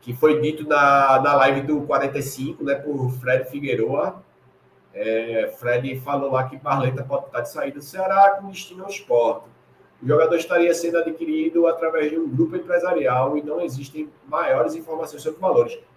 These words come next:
Como sempre, né, não existem maiores informações sobre valores quando se fala do Sport, né? O Sport sempre com sua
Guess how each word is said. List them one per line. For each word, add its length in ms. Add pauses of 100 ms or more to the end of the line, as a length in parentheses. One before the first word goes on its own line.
(140)
Como 240
sempre, 420
né, 240
não 160
existem 340
maiores 280
informações 480
sobre 200
valores 440
quando 340 (500)
se 200
fala 240
do 100
Sport, 480
né? 140
O 20
Sport 400
sempre 380
com 160
sua 680